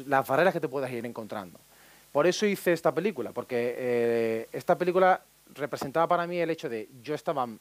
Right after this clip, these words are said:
más perdido que, que, bueno, me voy a dejar las comparativas, eh, en dos mil diez y en dos mil once creo que ya sabía quién era más o menos.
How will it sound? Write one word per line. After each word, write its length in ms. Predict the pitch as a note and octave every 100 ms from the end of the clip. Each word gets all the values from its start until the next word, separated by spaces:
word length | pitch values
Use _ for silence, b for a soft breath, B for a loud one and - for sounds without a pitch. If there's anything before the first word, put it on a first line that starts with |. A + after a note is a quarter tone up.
| -
más 280 | C3 C#3
perdido 540 | - D3 C#3 D3+ D3+ C#3+
que, 460 | D3 D3 C#3 D3 - B B B B - -
que, 360 | - D3+ C#3+ C#3
bueno, 200 | C#3+ F#2+ -
me 140 | G#2+
voy 100 | A#2
a 40 |
dejar 220 | A#2+ A#2+ A2
las 80 |
comparativas, 420 | A2+ A2+ A2 A2+ G2+ B D#3+ D3
eh, 440 | D#3 C#3+ C#3 C3+ C3
en 880 | B2+ B2+ B2 A#2+ A#2 C3+ - D#3
dos 160 | D3 B2+
mil 200 | D3+ D#3
diez 280 | E3 F3 G3 - - - -
y 140 | E3 C#3+
en 140 | C#3+
dos 220 | C3+ B2+
mil 280 | C#3+ D#3+ E3+
once 580 | F3 F#3+ F3+ - F#3+ G#3 _ _ _ - - - - -
creo 280 | D#3+ E3+
que 100 | E3
ya 100 | E3
sabía 280 | D#3 D3+ C#3
quién 140 | C3+ C3+
era 120 | C3
más 180 | B2 C3
o 60 |
menos. 220 | A#2+ F#2+